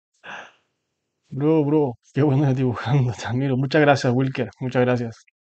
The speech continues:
Bueno, todo es con práctica, ¿no? El secreto está en la práctica, eso creo que todo el mundo, todos lo sabemos, ¿no? ¿Cómo les va? ¿Cómo ha ido la semana?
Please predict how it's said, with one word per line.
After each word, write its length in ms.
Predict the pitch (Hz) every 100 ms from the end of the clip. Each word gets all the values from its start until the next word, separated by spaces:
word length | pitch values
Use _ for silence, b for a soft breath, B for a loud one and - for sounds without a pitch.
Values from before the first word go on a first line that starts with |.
| _ _ _ _ _ _ _ -
Bueno, 180 | 180 175
todo 160 | 151
es 60 | 170
con 160 | 196
práctica, 440 | 143 208 - 135 127
¿no? 180 | 202 - _ _ _ _ _ _ _ _ _ _
El 100 | 156
secreto 260 | 143 131 160
está 400 | 175 165 165 156
en 60 | 131
la 100 | 117
práctica, 440 | 180 185 - -
eso 160 | 131 147
creo 140 | 143
que 100 | 139
todo 120 | 135
el 60 | 135
mundo, 560 | 135 139 135 120 110 - _ _ _ _ _ _ _ _ _ _ -
todos 180 | 120
lo 100 | 120
sabemos, 520 | 113 113 113 113 101 107
¿no? 180 | 117 120 _ _ _ _ _ _ _ _ _ _ _ _ _ _ _ _ _ _ _ _ _ _ _ _ _ _
¿Cómo 180 | 139 147
les 160 | 143
va? 180 | 147 143
¿Cómo 180 | 131 139
ha 40 |
ido 100 | 143
la 100 | 143
semana? 500 | 139 143 143 147 127